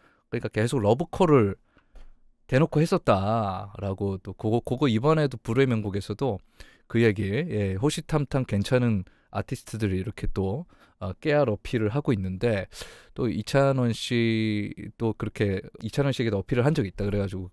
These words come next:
그 얘기를 했더니 소속사 대표님이 바로 연락이 왔다라고 할 정도로. 구독과 좋아요, 알림 설정까지 부탁해요. 아, 셀럽 병사 때 얼굴에 많이 피곤해 보였다.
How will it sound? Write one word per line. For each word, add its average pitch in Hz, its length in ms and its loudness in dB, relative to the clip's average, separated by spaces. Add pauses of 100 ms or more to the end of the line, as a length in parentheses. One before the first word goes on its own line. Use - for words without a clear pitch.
그 110 300 0
얘기를 107 240 -2
했더니 104 340 -6 (220)
소속사 139 300 -4
대표님이 101 380 -4
바로 156 260 8
연락이 123 240 8
왔다라고 95 800 -6 (360)
할 110 140 -4
정도로. 107 400 -4 (460)
구독과 190 520 6
좋아요, 123 520 4 (500)
알림 196 300 6
설정까지 202 720 6 (340)
부탁해요. 196 540 8 (800)
아, 95 420 -6
셀럽 202 340 0
병사 143 280 0
때 160 360 -2
얼굴에 117 920 -2
많이 104 280 -4
피곤해 196 360 -4
보였다. 98 960 -6